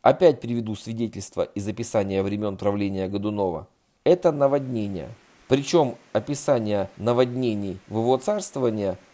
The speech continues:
занимает такую же равную долю, как и описание голода. Получается, что большую часть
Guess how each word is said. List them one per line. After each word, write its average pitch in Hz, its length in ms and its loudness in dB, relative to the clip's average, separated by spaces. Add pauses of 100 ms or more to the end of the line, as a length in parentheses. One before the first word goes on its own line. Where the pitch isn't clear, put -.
занимает 127 580 2
такую 123 400 -2
же 104 160 0
равную 110 400 6
долю, 147 300 2
как 98 200 -6
и 113 40 -2
описание 113 600 -2
голода. 98 480 -2 (360)
Получается, 170 500 0
что 143 200 -6
большую 135 420 -2
часть 131 340 -4